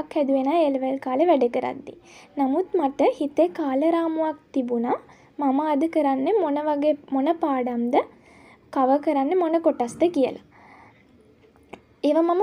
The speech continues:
උදේ තමයි තීරණය කරේ. අද මම මේ වැඩ ටික කරනවා, අද මම මේ වැඩ ටික කරනවා කියලා. ඒ වගේම මේ සතිය, මේ මාසේ මම කවර් කරන්නේ මොන පාඩම් කියලාත් මම හිතේ තියාගෙන දල,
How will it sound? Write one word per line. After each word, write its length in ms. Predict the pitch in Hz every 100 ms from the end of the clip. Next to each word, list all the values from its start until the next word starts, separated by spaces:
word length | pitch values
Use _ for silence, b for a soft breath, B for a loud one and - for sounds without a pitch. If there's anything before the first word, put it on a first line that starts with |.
| 440
උදේ 300 | 277 247 320
තමයි 320 | 359 330 359
තීරණය 420 | 392 330 277 262 247
කරේ. 220 | 247 240
අද 140 | 247 269
මම 200 | 269 311
මේ 200 | 277 247 262 269 - -
වැඩ 220 | 320 330
ටික 220 | 330 320
කරනවා, 360 | 330 311 311 269
අද 120 | 254
මම 220 | 269 269
මේ 180 | 349 311
වැඩ 240 | 285 277 262
ටික 220 | 302 311
කරනවා 360 | 330 247 226 240
කියලා. 260 | 247 -
ඒ 140 | - 247
වගේම 400 | 247 254 294 330 554 B B B
මේ 220 | 269 269
සතිය, 480 | 285 247 233 - 339 370
මේ 220 | 330 311
මාසේ 520 | 254 240 254 330 381
මම 180 | 349 320 330
කවර් 380 | 277 247 262 285
කරන්නේ 380 | 330 320 311
මොන 160 | 247 247 285
පාඩම් 420 | 330 330 311 285
කියලාත් 360 | 277 247 285 339
මම 220 | 277 285
හිතේ 380 | 320 277 277 294
තියාගෙන 480 | 285 247 226 247 359
දල, 240 | 339 254